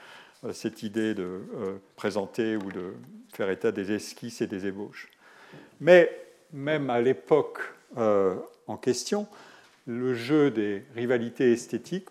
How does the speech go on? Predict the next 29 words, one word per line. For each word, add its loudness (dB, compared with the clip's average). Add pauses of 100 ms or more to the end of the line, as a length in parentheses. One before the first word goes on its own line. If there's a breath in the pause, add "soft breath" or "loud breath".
peut, 6
et 2
des 0
innovations 0
esthétiques -8
peut 2
fonctionner. -4 (520 loud breath)
Le 0
peintre -2
Constable, -2
euh, -2
a -4
bousculé 0
cette -6
économie, -4
d'une -10
part 2
en -8
multipliant -6
les -2
esquisses -8
qui -14
n'étaient -4
pas 2
destinées -4
à 0
une -6
œuvre -4
spécifique, -10